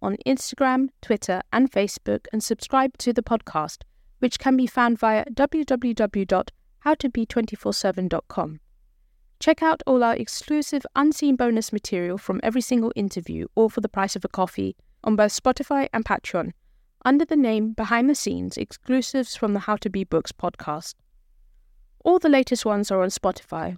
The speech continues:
while more than thirty exclusives are on Patreon. We've also launched a shop on Patreon where you can buy one-off exclusives. Sign up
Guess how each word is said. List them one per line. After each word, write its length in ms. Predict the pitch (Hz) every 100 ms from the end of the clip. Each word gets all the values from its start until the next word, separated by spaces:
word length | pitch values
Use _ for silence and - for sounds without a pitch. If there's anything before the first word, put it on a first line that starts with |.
| -
while 180 | 208 208
more 180 | 220 226
than 180 | 226
thirty 300 | 226 294 -
exclusives 760 | 247 - - 196 190 - 190 185
are 120 | 170
on 100 | 175
Patreon. 580 | - 170 - 160 156 165 _ _ _ _ _ -
We've 160 | 240 233
also 240 | 311 -
launched 380 | 277 285 262 -
a 40 |
shop 280 | 254 349 - -
on 100 | 185
Patreon 520 | 202 - - 185 180
where 100 | 190
you 100 | 190
can 140 | - 190
buy 280 | 214 214 - 202
one-off 400 | 247 277 240 -
exclusives. 760 | - - 170 - - - - _ _ _ - _ _ -
Sign 300 | 285 294
up 140 | 285